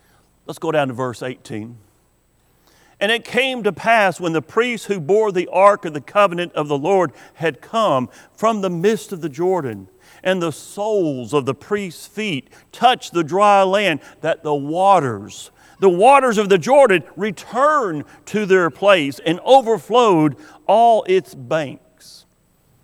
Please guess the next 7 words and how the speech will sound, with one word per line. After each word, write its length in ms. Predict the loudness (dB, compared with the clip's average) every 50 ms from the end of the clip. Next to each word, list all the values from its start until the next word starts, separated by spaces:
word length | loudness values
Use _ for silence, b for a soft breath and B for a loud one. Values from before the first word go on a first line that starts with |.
| _ _ _ _ _ _ _ _ _ _ _ _ _ _ _ _ _ -12
as 300 | -10 -8 -8 -10 -12 -14
before. 800 | -18 -18 -18 -18 _ -16 -16 -14 -16 -16 -18 -20 -20 _ _ _ _ _ _ _ _ _ _ _ _ _ _ _ _ _ _ _ _ _ _ _ _ _ _ _ _ _ _ _ _ _ _ _ _ _ _ _ _ _ _ _ _ _ _ _ _ _ _ _ _ _ _ _ _ _ _ _ _ _ _ _ _ _ _ _ _ _ _ _ _ _ _ _ _ _ _ _ _ _ _ _ _ _ _ _ _ _ _ _
There's 220 | -2 -2 -2 0 0
no 140 | -2 -2 -2
turning 300 | -2 -2 -2 -2 0 0
back 240 | 0 0 0 -2
now. 300 | -8 -10 -12 -12 -12 -18